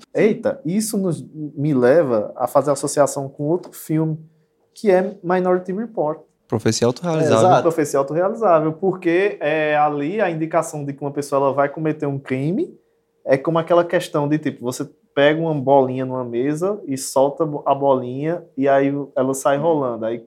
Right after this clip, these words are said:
Speaker 1: ah, o que é que vai acontecer? A bolinha vai cair da mesa. Vai? Até acontecer, não vai.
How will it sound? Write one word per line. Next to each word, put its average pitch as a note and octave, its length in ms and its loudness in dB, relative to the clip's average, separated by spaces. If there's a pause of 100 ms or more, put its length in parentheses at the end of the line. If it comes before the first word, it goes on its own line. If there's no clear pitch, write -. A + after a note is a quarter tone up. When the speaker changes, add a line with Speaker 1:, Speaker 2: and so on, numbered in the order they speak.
(600)
Speaker 1:
ah, D#3+ 380 4
o - 20 -10
que E3+ 120 0
é - 20 0
que E3 80 -6
vai E3+ 100 4
acontecer? F3 540 -2
A A2+ 80 8
bolinha C#3+ 320 0
vai D3 140 2
cair D3+ 340 2
da C#3+ 100 -6
mesa. A2+ 420 -8
Vai? C3 380 0 (1300)
Até C#3+ 300 0
acontecer, F#3 720 0
não F4+ 180 -4
vai. A#2 320 0